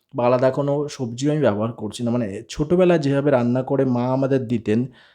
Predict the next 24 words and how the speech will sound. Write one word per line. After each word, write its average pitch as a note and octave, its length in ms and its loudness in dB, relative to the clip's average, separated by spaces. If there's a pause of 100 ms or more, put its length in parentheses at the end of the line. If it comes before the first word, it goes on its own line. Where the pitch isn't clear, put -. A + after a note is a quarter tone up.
(240)
যার C#3 180 4
স্বাদ, A2 500 2
মায়ের A#2+ 300 2
হাতে B2 200 -2
রান্নার A#2+ 360 0
স্বাদ C3 300 -8
তো D3 80 -6
সত্যি C3+ 500 -4
আমার B2+ 140 2
মনে B2+ 160 0
হয় C3 100 -4
প্রত্যেকেই C#3 640 -2 (640)
জানেন B2+ 400 4
যে A#2 340 -2
মায়েদের B2+ 520 2
হাতে D3 240 -2
রান্না B2+ 360 0
মানেই C#3+ 300 0
কিন্তু D#3 260 -4
একটা D#3+ 140 -6
অন্যরকম B2+ 600 -6
স্বাদ A#2+ 440 -4
বহন G#2 360 0
করে। F#2+ 260 -12